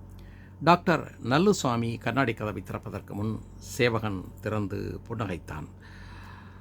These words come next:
உள்ளே குளிர்பதனம் செய்யப்பட்ட அரங்கிலே கம்பளத்திலே தமிழறிஞர்கள் நிறைந்திருந்தார்கள்.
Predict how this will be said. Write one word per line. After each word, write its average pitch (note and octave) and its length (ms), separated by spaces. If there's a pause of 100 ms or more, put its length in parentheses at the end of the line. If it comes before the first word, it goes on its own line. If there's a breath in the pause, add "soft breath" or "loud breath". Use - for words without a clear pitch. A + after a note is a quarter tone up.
(180 loud breath)
உள்ளே D#3+ 420
குளிர்பதனம் B2+ 500
செய்யப்பட்ட A2 540
அரங்கிலே G2+ 400
கம்பளத்திலே G2+ 840
தமிழறிஞர்கள் G2+ 680
நிறைந்திருந்தார்கள். F#2 840